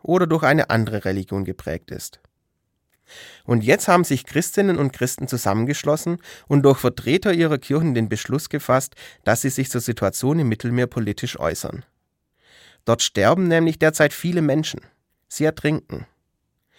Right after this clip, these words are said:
Unsere Politikerinnen und Politiker sind sich wegen der Rettung nicht einig.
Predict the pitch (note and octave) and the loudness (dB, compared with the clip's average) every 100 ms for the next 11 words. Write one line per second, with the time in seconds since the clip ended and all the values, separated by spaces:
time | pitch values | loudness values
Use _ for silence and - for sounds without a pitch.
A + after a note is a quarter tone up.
0 | _ _ _ _ _ _ B2+ C3 C3 B2 | _ _ _ _ _ _ 0 0 2 2
1 | A#2 D3+ F#3+ E3+ C#3+ C3+ A2+ - G#2 A#2 | 0 0 0 2 2 2 0 -2 -2 -2
2 | F3+ - E3 E3 - - - D3+ D3+ D3+ | -2 2 0 0 -8 -18 0 2 2 2
3 | D3 D3 C#3+ C#3 - C#3+ C#3 - F2+ A2 | 2 4 4 4 2 0 0 -2 0 0
4 | - - - | -2 -8 -16